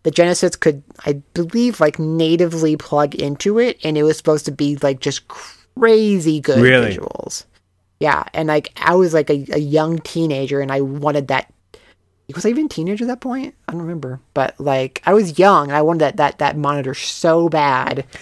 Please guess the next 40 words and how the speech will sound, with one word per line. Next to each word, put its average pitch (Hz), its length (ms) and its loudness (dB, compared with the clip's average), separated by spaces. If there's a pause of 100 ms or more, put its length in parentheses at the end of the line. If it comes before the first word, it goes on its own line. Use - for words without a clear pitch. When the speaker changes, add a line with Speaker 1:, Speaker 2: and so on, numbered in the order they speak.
(460)
Speaker 1:
I - 60 -2
remember 170 220 4
seeing 170 180 -2
a 156 60 2
monitor, 143 360 0
and, 151 220 -2
and 143 400 -2
Speaker 2:
And 160 100 6
Speaker 1:
they, 156 60 8
Speaker 2:
is 143 80 4
Speaker 1:
they 160 80 4
Speaker 2:
this, 170 140 6
Speaker 1:
had, 165 180 2
like 147 160 4
Speaker 2:
is 139 140 4
this 160 160 2
different 151 420 2
than 151 200 4
that 135 180 2
weird, 131 400 4
I 117 60 2
can't 147 200 0
remember 131 220 2
the 123 80 4
name, 123 180 4
that 110 160 -2
weird 120 220 2
obscure 117 800 0
computer 123 600 -2
that 120 140 2
was 110 160 -4
released, 110 600 -2
which 110 320 -6
had 113 340 0
the 104 300 -4
Genesis 110 580 -4
cartridge 117 640 -2
drive 113 340 -2
built 117 240 -2
in? 131 240 -4